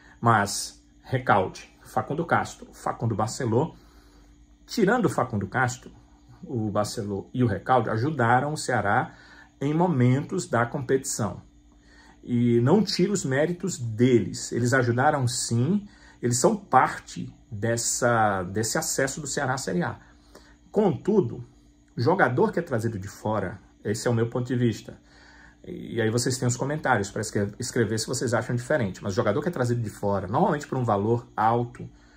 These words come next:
ele precisa ser o diferencial do time. Ou, pelo menos, na posição dele, ele precisa vir pra ser titular. Não foi o que aconteceu com o Recalde,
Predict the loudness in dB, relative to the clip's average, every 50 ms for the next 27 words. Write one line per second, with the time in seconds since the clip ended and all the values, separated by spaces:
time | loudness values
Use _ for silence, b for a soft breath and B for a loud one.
0 | b b b b b b b b b 0 0 2 4 4 4 4 4 2 2 2
1 | 2 2 4 4 4 4 4 4 2 0 2 2 2 2 4 2 2 0 0 2
2 | 2 4 4 4 4 2 0 -2 -6 -8 -8 -8 -8 -8 -10 -12 -16 -20 -20 -20
3 | -20 _ _ 6 8 10 10 10 8 4 0 -4 B B B B B B B B
4 | B B 4 _ 10 10 10 8 6 2 2 2 2 2 2 0 -2 -4 -4 2
5 | 4 6 6 6 6 4 4 2 4 2 0 -2 -2 0 0 2 4 4 4 4
6 | 2 0 -4 -6 -4 0 2 2 2 2 2 2 2 2 0 -2 0 -2 -2 -2
7 | -6 -8 -6 -4 -4 -4 -6 -8 -14 _ _ _ _ _ _ _ _ _ _ _
8 | _ _ -4 -2 0 0 0 0 -2 -2 -2 -2 -4 -4 -4 -4 -4 -4 -4 -6
9 | -6 -4 -4 -4 -4 -6 -6 -6 -8 -8 -8 -10 b